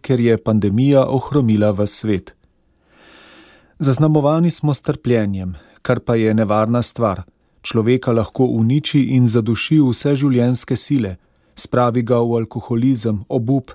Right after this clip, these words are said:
samomor, obračunavanje, maščevalnost. Ti trije stavki so iz omenjene svetovalnice s patrom Markom in odlično opisujejo posledice potrpljenja, ki nam vsem načenja živce,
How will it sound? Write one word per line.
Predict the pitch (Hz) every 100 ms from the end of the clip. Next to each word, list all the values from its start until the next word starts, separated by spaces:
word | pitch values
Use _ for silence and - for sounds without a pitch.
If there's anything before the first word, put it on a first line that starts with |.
| -
samomor, | - 127 120 117 127 107 - _ -
obračunavanje, | 131 123 120 127 123 139 139 135 131 117 -
maščevalnost. | 110 104 - 110 120 120 104 95 - - _ _ _ _ _ _ _ _ _ _ _ _ _ _ _
Ti | - 190
trije | 147 147 120
stavki | - 123 135 131 131
so | - 120
iz | 117
omenjene | 117 120 120 123 113
svetovalnice | 110 - - 107 110 104 101 95 -
s | 98
patrom | - 110 113 110 107
Markom | 104 113 120 - 131 127
in | 143 131
odlično | 123 113 147 - 151 139
opisujejo | 131 143 - 135 131 127 120
posledice | - - 127 117 120 - 120
potrpljenja, | 113 113 113 101 110 117 123 127 131 - - - -
ki | - 160
nam | 151 147 135
vsem | - 175 175
načenja | 143 - 147 147 131
živce, | 110 135 156 - 151 131